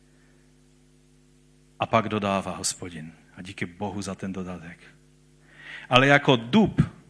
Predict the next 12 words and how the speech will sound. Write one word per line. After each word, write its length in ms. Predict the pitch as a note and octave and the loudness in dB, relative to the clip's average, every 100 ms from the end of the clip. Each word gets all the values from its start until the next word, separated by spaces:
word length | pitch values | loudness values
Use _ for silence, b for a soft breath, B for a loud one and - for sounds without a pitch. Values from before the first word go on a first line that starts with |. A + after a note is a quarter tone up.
| _ _ _ _ _ | _ _ _ _ _
jako 220 | A2+ C3+ | 0 4
mocný 420 | B2+ F3+ - G3+ | 6 6 8 8
strom 500 | G3 - - G#3 F#3+ | 8 6 6 6 6
zanechá 460 | A#2 B2+ C#3 - C3+ | 4 2 2 4 2
pahyl, 680 | - - G3 F3 B2 E3 A3+ - - _ _ _ _ _ b b b b b b | 2 -2 0 2 4 2 0 -8 -20 _ _ _ _ _ b b b b b b
když 160 | A#2+ C3 | 0 4
je 100 | C3 | 4
poražen, 640 | - G#3 C3+ A2+ B2+ E3+ - - _ _ _ _ _ - _ b b b b b b | 6 6 6 4 2 0 -6 -16 _ _ _ _ _ -20 _ b b b b b b
tak 200 | - D3 | 2 4
je 120 | F3 F3 | 6 6
svaté 720 | - C3 D3+ D#3+ D#3+ D#3+ D#3+ - - - | 6 6 4 6 6 6 2 -10 -12 4
símě 760 | - E3 F3 E3+ B2+ G#2 F#2 | 6 6 4 2 0 -2 -6